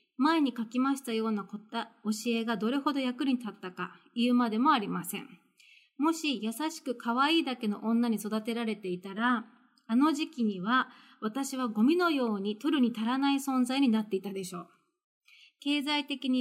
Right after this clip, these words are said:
恵まれ、大事に保護された女の子は、いざとなると脆いのです。あの時期に自殺した人も少なくありません。女の子は外見が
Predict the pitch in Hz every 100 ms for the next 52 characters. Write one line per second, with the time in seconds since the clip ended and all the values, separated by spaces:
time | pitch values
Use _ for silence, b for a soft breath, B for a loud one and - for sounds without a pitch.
0 | 233 233 226 226 226 254 247 247 285 302
1 | 302 247 269 294 269 240 208 208 208 226
2 | 226 226 190 185 202 220 220 B B 311
3 | 339 330 240 220 208 190 185 233 208 220
4 | 262 294 214 180 165 175 - _ _ _
5 | b b b 240 269 311 330 320 214 233
6 | 190 208 269 277 277 - 262 247 277 254
7 | 240 - 233 233 196 180 180 175 185 -
8 | _ _ _ _ _ _ _ _ _ _
9 | - 254 302 359 320 - 190 214 208 254
10 | 277 285 285 277